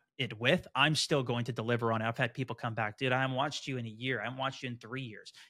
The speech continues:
Even at that time, when I was playing pub G, 'cause I'd already been doing it so long.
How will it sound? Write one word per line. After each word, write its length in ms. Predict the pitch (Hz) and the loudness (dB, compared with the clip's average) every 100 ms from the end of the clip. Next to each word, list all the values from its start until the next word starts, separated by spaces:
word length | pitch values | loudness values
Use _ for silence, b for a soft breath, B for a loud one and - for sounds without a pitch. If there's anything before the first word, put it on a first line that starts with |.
| _ | _
Even 120 | 202 | 4
at 80 | 214 | 12
that 200 | 202 214 | 12 12
time, 260 | 147 113 - _ | 10 8 4 _
when 100 | 127 | 4
I 40 | 139 | 6
was 100 | - | 8
playing 180 | 143 | 6
pub 160 | 135 143 | 8 4
G, 160 | 160 143 | 4 0
'cause 140 | 104 | 0
I'd 80 | 110 | 4
already 200 | 131 135 | 4 4
been 160 | 123 | 4
doing 180 | 123 131 | 4 4
it 80 | 131 | 4
so 120 | 143 | 4
long. 180 | 160 151 | 6 6